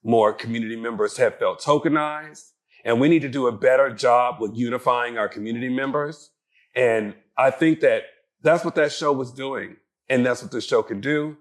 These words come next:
uplifting your voice, L-, Black L G B T Q voices in community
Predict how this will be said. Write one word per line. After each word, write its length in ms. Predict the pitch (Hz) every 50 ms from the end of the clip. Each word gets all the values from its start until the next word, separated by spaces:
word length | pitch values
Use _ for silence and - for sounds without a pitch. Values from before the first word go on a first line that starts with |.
| _ _ _ -
uplifting 560 | - 117 104 113 127 123 120 - 120 110 107
your 240 | 101 120 131 143 139
voice, 540 | 117 135 143 143 147 156 165 165 - - - _ _ _ _ -
L-, 240 | 139 139 139 139
Black 320 | 139 131 143 143 143 139 -
L 140 | 135 135 135
G 80 | 123
B 60 | 117
T 80 | 113 -
Q 200 | - 151 147 123
voices 340 | 120 131 135 135 131 - 117
in 140 | 131 120 -
community 640 | - 113 113 120 127 139 143 147 156 160 180 -